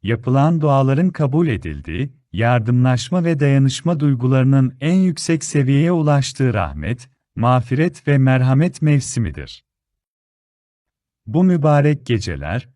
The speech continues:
Müslümanların birbirine kenetlenmesine vesile olan, manevi duygularımızın zirveye ulaştığı,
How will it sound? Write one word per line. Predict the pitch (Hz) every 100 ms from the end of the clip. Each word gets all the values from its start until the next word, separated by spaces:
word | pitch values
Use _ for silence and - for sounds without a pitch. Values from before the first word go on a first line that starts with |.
| _
Müslümanların | - 123 - 131 135 131 131 131 175 156
birbirine | 147 120 127 135 165
kenetlenmesine | - 143 135 131 135 131 127 123 160 180
vesile | 156 139 - 135 131
olan, | 98 67 76 139 147 _ _
manevi | 113 123 131 135 139 185
duygularımızın | 160 156 135 139 131 131 127 127 139
zirveye | 104 120 117 123 170
ulaştığı, | 165 110 76 - - 76 131